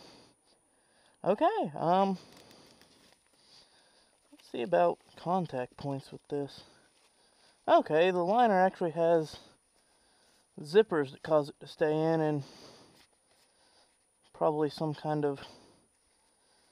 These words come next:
contact point here. I can't really tell. Yeah. Looks like another zipper, maybe.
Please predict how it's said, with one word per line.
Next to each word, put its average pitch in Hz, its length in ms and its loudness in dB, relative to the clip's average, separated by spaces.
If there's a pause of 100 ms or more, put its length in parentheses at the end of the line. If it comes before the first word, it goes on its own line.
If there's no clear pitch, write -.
(240)
contact 147 500 -4
point 151 280 -6
here. 156 360 -6 (1500)
I 143 40 -12
can't 151 240 -12
really 143 220 -8
tell. 151 420 -6 (1500)
Yeah. 143 280 0 (2250)
Looks - 280 -16
like 151 240 -6 (2000)
another 147 360 -8
zipper, 147 380 -8
maybe. 147 420 -10